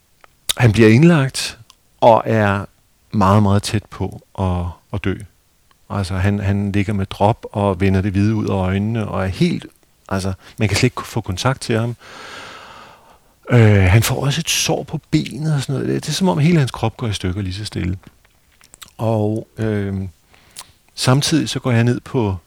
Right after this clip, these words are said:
General Post Office. Det er jo på det her tidspunkt, hvor man ikke har, øh, har mails, så man skriver breve til hinanden. Der går jeg ned og henter den post, der er fra,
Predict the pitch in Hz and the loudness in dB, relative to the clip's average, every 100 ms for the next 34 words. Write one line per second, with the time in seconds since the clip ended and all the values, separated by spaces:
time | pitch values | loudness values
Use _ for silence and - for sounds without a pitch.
0 | - 117 107 117 - 131 143 143 113 117 | -2 4 6 4 2 -2 -2 -4 -4 -4
1 | 113 - - - - _ _ _ _ _ | -6 -8 -12 -20 -20 _ _ _ _ _
2 | _ - - 113 92 107 117 - 127 - | _ -10 2 2 4 4 4 2 0 0
3 | 117 98 95 98 120 127 90 87 90 87 | 0 2 2 2 2 0 0 -2 -2 0
4 | 98 101 151 185 - - 110 - - - | 4 4 4 2 -2 -12 -20 -18 -16 -14
5 | - 110 110 101 - 180 151 - 101 131 | -4 0 2 2 0 2 2 4 4 4
6 | - 127 104 92 101 123 143 151 156 123 | 4 2 2 2 2 0 2 2 2 4
7 | 127 147 135 131 - 123 135 - 113 110 | 2 2 0 -4 -4 -2 -2 -4 0 0
8 | - - 120 | -2 0 0